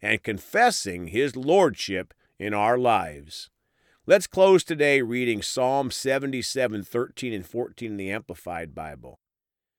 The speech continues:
"Your way, O God, is holy,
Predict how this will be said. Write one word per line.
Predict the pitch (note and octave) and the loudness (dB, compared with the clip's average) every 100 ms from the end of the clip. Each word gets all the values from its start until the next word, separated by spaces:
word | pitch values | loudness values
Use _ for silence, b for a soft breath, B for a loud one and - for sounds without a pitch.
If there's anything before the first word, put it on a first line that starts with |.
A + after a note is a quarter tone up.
| _ _ _ | _ _ _
"Your | F#2+ C#3 G#3+ B3 A3 | 0 6 10 10 8
way, | D3+ D#3+ C#3+ B2 | 6 6 8 6
O | G2+ C3 D#3+ | 4 2 2
God, | G#2+ G2 F2+ F2+ | 2 2 2 0
is | G2+ F#2+ | -2 -4
holy, | - E3 F3 A#2+ F2+ D2+ - | 0 4 6 4 -4 -12 -20